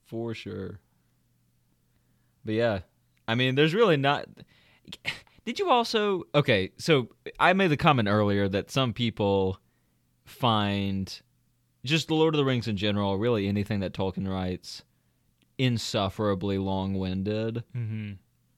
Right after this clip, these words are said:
Speaker 1: So I, I don't know if I mentioned it earlier. I read The Hobbit as a kid.
Speaker 2: Mm-hmm.
Speaker 1: I think, like, fourth or fifth grade, 'cause it, I mean, it really is meant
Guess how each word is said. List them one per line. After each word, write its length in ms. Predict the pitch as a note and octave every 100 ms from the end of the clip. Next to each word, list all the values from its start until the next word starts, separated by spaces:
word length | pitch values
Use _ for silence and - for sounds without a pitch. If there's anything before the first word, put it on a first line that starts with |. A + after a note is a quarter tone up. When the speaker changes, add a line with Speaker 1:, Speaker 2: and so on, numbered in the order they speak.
| _
Speaker 1:
So 220 | - C#3 A#2+
I, 360 | C3 D#3 B2
I 40 | D3+
don't 180 | D#3+
know 140 | C#3 D3
if 40 | B2
I 100 | A2
mentioned 400 | A2+ C3 A#2 G2+
it 60 |
earlier. 640 | E2 G#2+ A2 G2 F#2+ F#2 F#2 - _ _ _ _ _
I 160 | A2 D#3+
read 720 | C3 G#2+ A#2+ A#2+ G#2+ F#2 -
The 140 | G#2
Hobbit 580 | E2+ G2+ G2 G2+ G2 F#2+ _ -
as 760 | G2 F#2+ F#2+ F#2 F#2+ - - _ _ _ -
a 60 | G#2
kid. 580 | - B2 F#2 F#2 G2 G2+ _ _ -
Speaker 2:
Mm-hmm. 260 | A#2+ G#2+ G2 G#2+
Speaker 1:
I 60 |
think, 440 | G#2+ C3 A2+ G2 A#2+
like, 240 | F#2+ - _
fourth 220 | A#2+ A2
or 60 | G#2+
fifth 260 | - A2+ -
grade, 380 | G#2 G#2 A2 G#2+
'cause 140 | A#3+
it, 160 | C4 -
I 80 | A3+
mean, 140 | A3+ A3+
it 80 |
really 280 | A3 G3+ C3
is 200 | A#2+ A2
meant 360 | G#2+ G#2 G2+